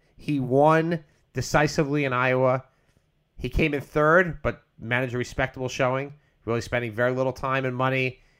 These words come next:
in New Hampshire. Probably what Hillary Clinton should have done is just conceded New Hampshire. She was way, way behind. She should have just said, "Hey, Bernie, take it.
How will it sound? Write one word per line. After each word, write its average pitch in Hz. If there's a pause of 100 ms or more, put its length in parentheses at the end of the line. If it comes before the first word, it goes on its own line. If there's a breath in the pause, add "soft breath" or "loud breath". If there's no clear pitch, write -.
(340)
in 139
New 139
Hampshire. 139 (240)
Probably -
what 180
Hillary 160
Clinton 151
should 135
have 92
done 85 (600)
is 120
just 151
conceded 156
New 143
Hampshire. 139
She 123
was 120
way, 147
way 160
behind. 139 (680)
She -
should 175
have 165
just 160
said, 170
"Hey, 202
Bernie, 160
take 208
it. 127